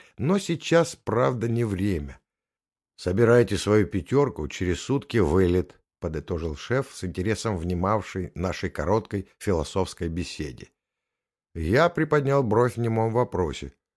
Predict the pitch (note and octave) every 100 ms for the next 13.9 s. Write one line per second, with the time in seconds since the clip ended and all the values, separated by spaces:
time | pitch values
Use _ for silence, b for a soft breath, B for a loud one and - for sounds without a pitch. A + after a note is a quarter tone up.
0 | _ _ _ _ _ _ _ _ _ D#2+
1 | F#2 G#2+ A2+ A#2 - B2 C3 C#3+ D3 F#2
2 | C#2+ - F2 C#2 - C#2 C#2+ _ _ -
3 | E2 F#2+ - A#2+ C3+ C3+ C3+ - C#3 -
4 | - _ _ - - - A2+ C#3+ B2 G2+
5 | G2 A2 G#2 G2 F#2+ E2+ - G2 C3+ C#3
6 | C#3+ - A2 F#2+ D2+ - G2+ A#2+ - G2
7 | - - B2 B2 C3+ - - - _ _
8 | _ _ _ _ _ _ - A#2+ C#3 -
9 | - A#2+ G2+ - A2 C3+ C3+ D3 D3+ C#3
10 | C#3 B2+ C3 C#3 C#3 - A#2 E2+ D#2 A#2+
11 | A#2 A2 G2+ A2 E2+ F2 - F#2+ A#2+ A2
12 | - F2+ - A2+ G2+ F#2 E2+ F#2+ G2 F2+
13 | E2+ - F#2 F2+ D#2+ D#2+ F#2 D2 C2